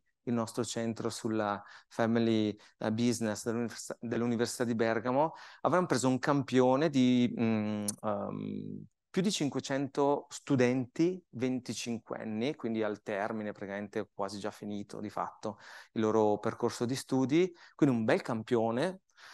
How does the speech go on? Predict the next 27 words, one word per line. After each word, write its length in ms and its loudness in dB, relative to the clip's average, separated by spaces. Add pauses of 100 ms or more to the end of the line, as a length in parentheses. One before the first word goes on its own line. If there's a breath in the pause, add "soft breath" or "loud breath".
(120)
statisticamente. 1200 0
Insomma, 480 2
alla 180 6
domanda 560 4
quanti 520 2
avrebbero 400 2
continuato, 1120 -4 (540 loud breath)
eh, 600 -2
quindi 640 0
entrando 420 -2
in 120 -2
azienda 720 -2
all'anno 500 0
T, 320 -4 (100)
T 180 -4
uno, 380 -2
quindi 240 -10
subito 460 -4
dopo 220 -4
università, 760 -2 (440 loud breath)
avevano 240 4
risposto 600 4
sì 280 2
il 180 4
quattro 320 0
per 160 -2
cento. 500 -10